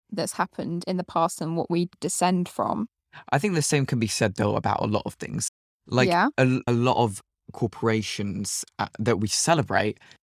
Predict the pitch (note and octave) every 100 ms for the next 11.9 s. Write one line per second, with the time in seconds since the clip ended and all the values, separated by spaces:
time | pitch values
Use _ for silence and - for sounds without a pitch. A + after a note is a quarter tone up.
0 | - A2 G2 - - F#2+ A#2 G#2+ G#2 _
1 | _ - - G#2+ A2 G#2+ - - - G#2+
2 | - G2+ - - _ _ G#2+ G#2+ G#2+ -
3 | G#2+ G2 G#2 - - G#2+ - - G2+ F#2+
4 | - G2+ - - G#2 G2+ G#2+ G2 G2 -
5 | G#2 G2 _ _ _ _ _ - A#3+ G#3
6 | - - - A#3+ C#4 D4+ - C#4 B3 A3
7 | A#3 - - A#3+ G#3+ G#3+ G#3 - - -
8 | G3+ F#3 G3+ A3+ - A#3 G#3+ G#3 G3 G#3+
9 | G#3+ F#3+ F#3+ - G3+ G3 - F#3+ G3 G#3+
10 | G#3+ - G#3+ F#3+ F#3+ F#3+ A2+ - - _
11 | _ _ _ - G#3+ G3+ - A#3+ G3